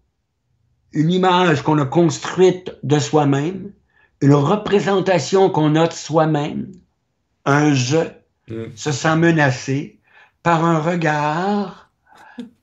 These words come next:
Speaker 1: par un commentaire, par, euh, le fait qu'il n'y a plus de regard ou qu'il n'y a plus de commentaire.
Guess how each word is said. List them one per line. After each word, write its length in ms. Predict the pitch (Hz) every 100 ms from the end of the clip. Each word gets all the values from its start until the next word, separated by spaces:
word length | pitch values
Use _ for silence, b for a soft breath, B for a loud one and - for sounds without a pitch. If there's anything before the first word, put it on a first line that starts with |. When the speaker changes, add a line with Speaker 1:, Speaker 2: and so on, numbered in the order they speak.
| _ _ _ _ _ _ _
Speaker 1:
par 160 | 151 151
un 100 | 160
commentaire, 1120 | 185 185 180 180 170 156 170 175 185 185 156 147 _ _ _ _ _ _ _ _ _
par, 420 | - 170 175 170 -
euh, 420 | 165 165 160 165
le 240 | 175 180 160
fait 400 | 185 180 180 _ _ _ _
qu'il 140 | - 175
n'y 100 | 202
a 60 |
plus 280 | - 208 277
de 80 | 269
regard 680 | 185 170 160 151 170 220 156
ou 60 |
qu'il 180 | 131 160
n'y 120 | 180
a 60 | 147
plus 320 | - 285 330
de 40 |
commentaire. 720 | - 175 156 131 139 139 185